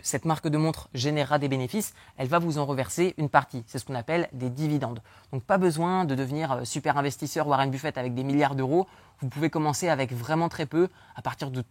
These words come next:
trois cents euros, je dirais qu'on peut commencer à investir en bourse.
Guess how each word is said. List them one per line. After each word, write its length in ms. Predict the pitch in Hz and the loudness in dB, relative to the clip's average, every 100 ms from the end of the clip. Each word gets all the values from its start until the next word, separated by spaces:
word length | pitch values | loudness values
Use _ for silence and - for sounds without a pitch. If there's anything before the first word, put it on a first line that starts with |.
| _ | _
trois 220 | - 165 | -2 0
cents 220 | - 170 160 | 0 0 0
euros, 280 | 156 165 170 | 2 2 0
je 60 | |
dirais 240 | 143 147 147 | -2 -6 -4
qu'on 140 | 139 | -6
peut 100 | 139 | -4
commencer 380 | 120 139 135 143 | -4 -4 -2 -2
à 40 | |
investir 360 | 135 127 - 139 | -2 -4 -4 -4
en 60 | |
bourse. 280 | 135 165 - | -4 -6 -8